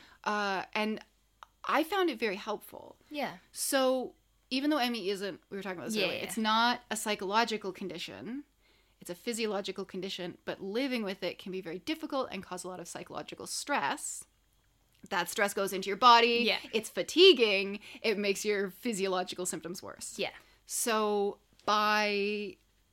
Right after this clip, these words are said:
Speaker 1: l-, by having some support to help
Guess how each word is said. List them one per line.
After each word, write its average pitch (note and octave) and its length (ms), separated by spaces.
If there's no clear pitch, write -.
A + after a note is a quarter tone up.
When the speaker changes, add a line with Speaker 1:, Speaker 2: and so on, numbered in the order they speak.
Speaker 1:
l-, A#3+ 440
by B3 180
having B3+ 360
some A3 240
support - 680
to G#3+ 80
help G3 480